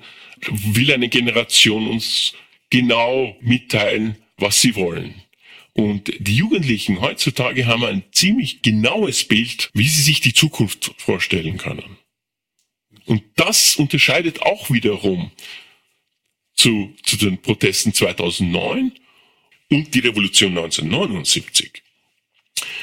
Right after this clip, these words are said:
Die Revolution neunzehnhundertneunundsiebzig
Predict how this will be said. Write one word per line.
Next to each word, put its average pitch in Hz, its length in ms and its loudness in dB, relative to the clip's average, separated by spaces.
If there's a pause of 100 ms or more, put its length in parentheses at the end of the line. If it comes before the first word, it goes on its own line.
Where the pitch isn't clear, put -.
(600)
Die 117 40 4
Revolution 117 500 0
neunzehnhundertneunundsiebzig 135 1300 0